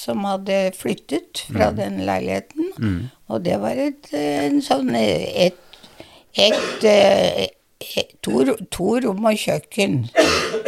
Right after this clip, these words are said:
Speaker 1: Veldig lite soverom, nei, sånn barnerom da.
Speaker 2: Mm.
Speaker 1: Og så fikk vi et større etter hvert,
Speaker 2: Mm.
Speaker 1: så vi hadde en, eh, svær stue, og veldig, eh,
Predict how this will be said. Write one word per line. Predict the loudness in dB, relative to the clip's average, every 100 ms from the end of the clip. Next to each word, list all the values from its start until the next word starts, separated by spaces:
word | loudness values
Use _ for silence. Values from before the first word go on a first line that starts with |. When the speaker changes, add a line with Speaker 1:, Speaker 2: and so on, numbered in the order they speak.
| -4 -6 -12 -12 -2
Speaker 1:
Veldig | 2 2 2 2 2
lite | 2 0 0 -2 -8 -4 0 0 -2
soverom, | -2 -2 -2 -4 -2 0 0 -2 -4 2
nei, | 4 4 2
sånn | 2 0 2
barnerom | 4 4 4 2 2 0 0 -4
da. | -6 -4
Speaker 2:
Mm. | -2 -2 -6 -10 -20 -20 -20 -20 _ _
Speaker 1:
Og | -4 -4
så | -4
fikk | -4 -4 -2
vi | -4
et | -2
større | -6 0 2 2 2 2 2 0 -10 -20 _ _ _ _ -2
etter | -2 0 -2
hvert, | 0 -2 -4 _ -6
Speaker 2:
Mm. | -4 -4 -10
Speaker 1:
så | -8 -6
vi | -4
hadde | -2 -4 -2 -2
en, | 0 0 0 0
eh, | 0 -2
svær | -6 -8 -4 -2 0 -2
stue, | -4 -4 -2 -2 -2 -4 -8 -16 -10
og | -6 -2
veldig, | 0 0 -2 -6 -6 -2 -2 -2 -4 -4 -6 -6 -8 -8
eh, | -10